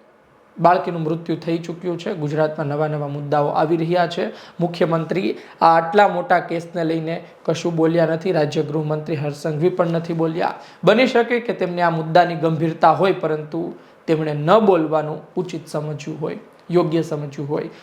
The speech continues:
પરંતુ તેમના પર જવાબદારી છે તો લોકો તો સવાલ પૂછશે અને તેઓ નથી બોલતા એટલા માટે લોકો સવાલ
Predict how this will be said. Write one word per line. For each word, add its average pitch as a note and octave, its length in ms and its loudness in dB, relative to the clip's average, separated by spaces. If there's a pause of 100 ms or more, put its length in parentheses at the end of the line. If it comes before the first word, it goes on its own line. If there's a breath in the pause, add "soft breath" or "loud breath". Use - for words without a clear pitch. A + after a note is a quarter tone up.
(140 loud breath)
પરંતુ G#3 480 2
તેમના D#3+ 340 -2
પર D3+ 140 0
જવાબદારી F#3+ 680 4
છે F#3+ 240 -12
તો E3+ 140 -10
લોકો D3+ 280 -8
તો D3 120 -10
સવાલ D3+ 320 -2
પૂછશે F#3 420 0 (560 loud breath)
અને D3+ 520 -2 (220)
તેઓ D#3+ 180 4
નથી F#3 260 2
બોલતા E3 360 4
એટલા D3+ 240 0
માટે C#3+ 280 -4
લોકો D3+ 400 -8 (280 loud breath)
સવાલ E3 340 -4